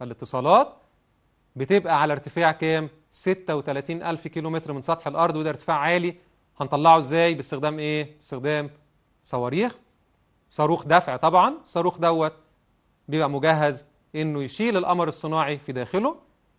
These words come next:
ولما بيتم إطلاقه في الفضاء ويوصل لارتفاع معين، القمر الصناعي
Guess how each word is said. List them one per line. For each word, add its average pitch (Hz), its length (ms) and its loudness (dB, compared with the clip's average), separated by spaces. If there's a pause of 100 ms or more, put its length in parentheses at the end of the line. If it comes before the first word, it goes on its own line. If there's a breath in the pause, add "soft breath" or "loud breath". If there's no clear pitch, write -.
(180)
ولما 208 260 2
بيتم 190 340 0
إطلاقه 180 560 2 (1120)
في 175 240 2
الفضاء 180 600 4
ويوصل 180 320 2
لارتفاع 156 420 -2
معين، 185 460 2 (680)
القمر 196 360 2
الصناعي 165 480 -2